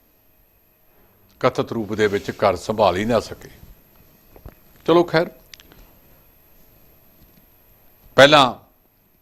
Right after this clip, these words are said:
ਸਥਾਨਕ ਪਰਚਾ ਦਰਜ ਹੋਇਆ, ਹੁਣ ਮਾਮਲਾ ਸੀ ਬੀ ਆਈ ਕੋਲੇ ਚਲਿਆ ਗਿਆ, ਤਾਂ ਪਤਾ ਲੱਗਿਆ ਕਿ ਸੀ ਬੀ ਆਈ ਨੇ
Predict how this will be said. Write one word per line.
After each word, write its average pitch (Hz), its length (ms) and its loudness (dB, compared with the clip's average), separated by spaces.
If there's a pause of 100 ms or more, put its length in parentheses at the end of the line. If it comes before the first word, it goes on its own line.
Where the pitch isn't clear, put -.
(220)
ਸਥਾਨਕ 120 500 -2
ਪਰਚਾ 151 340 0
ਦਰਜ 151 260 0
ਹੋਇਆ, 165 240 4
ਹੁਣ 147 240 0
ਮਾਮਲਾ 127 380 4
ਸੀ 117 220 -6
ਬੀ 127 120 2
ਆਈ 151 120 4
ਕੋਲੇ 156 220 0
ਚਲਿਆ 156 300 2
ਗਿਆ, 165 240 2 (1200)
ਤਾਂ 123 80 4
ਪਤਾ 120 280 2
ਲੱਗਿਆ 110 260 2
ਕਿ 110 140 -6
ਸੀ 107 220 -6
ਬੀ 110 140 0
ਆਈ 123 160 6
ਨੇ 143 180 -2